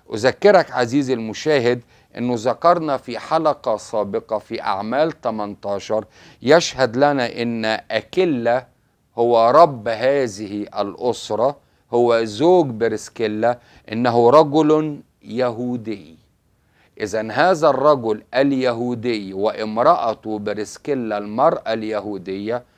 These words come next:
حينما وجدت كنيسة في بيتهما،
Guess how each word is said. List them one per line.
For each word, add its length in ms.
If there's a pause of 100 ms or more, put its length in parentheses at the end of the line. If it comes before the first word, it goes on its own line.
(300)
حينما 540
وجدت 760 (140)
كنيسة 840
في 460
بيتهما، 1160